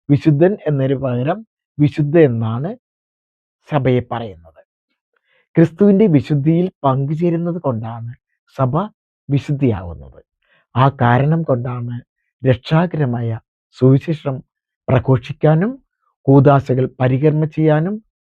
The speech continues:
ലോകത്തെ രക്ഷിക്കാനും കഴിയുന്നത്. ഇനി അടുത്തത് സാർവത്രികം എന്നാൽ, ക്രിസ്തു ലോകത്തിലേക്ക് വന്നത് സകല മനുഷ്യർക്കും വേണ്ടിയാണ്. അവിടെ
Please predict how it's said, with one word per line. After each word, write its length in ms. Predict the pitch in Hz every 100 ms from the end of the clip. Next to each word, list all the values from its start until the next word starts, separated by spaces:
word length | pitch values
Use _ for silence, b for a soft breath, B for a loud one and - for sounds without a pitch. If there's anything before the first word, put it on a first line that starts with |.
| _
ലോകത്തെ 580 | 123 127 135 143 147 147 151 _ 127
രക്ഷിക്കാനും 760 | 113 - 170 - 110 110 110 147 _ _ _ _ -
കഴിയുന്നത്. 480 | 107 82 69 62 - _ _ _ _ _ _ -
ഇനി 140 | 160
അടുത്തത് 460 | 151 131 147 143 226 254 _ _ _ -
സാർവത്രികം 640 | 143 156 160 156 147 156 - 113
എന്നാൽ, 280 | 92 71 65 _ _ _ _ _ _ _ _ _ _
ക്രിസ്തു 400 | - 185 - - 240 220 170
ലോകത്തിലേക്ക് 720 | 156 156 165 170 185 190 196
വന്നത് 500 | 156 131 131 127 135 131 _ _ _ -
സകല 460 | 131 - 160 180
മനുഷ്യർക്കും 840 | 220 139 123 113 - 139 - 143
വേണ്ടിയാണ്. 640 | 131 113 113 107 82 78 76 _ _ _ _ _
അവിടെ 340 | 147 131 135